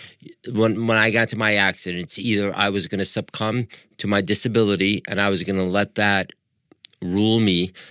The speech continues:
or I was going to live my best life.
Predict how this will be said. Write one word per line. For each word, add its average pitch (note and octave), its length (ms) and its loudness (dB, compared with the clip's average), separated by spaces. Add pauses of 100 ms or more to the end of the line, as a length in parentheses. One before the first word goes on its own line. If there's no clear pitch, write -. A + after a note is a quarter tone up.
(260)
or G2+ 260 4
I G#2+ 200 2
was G2+ 220 0
going F#2 340 0
to E2+ 520 -2 (760)
live G2 400 2
my F#2+ 220 2
best F2 340 -2
life. - 360 -12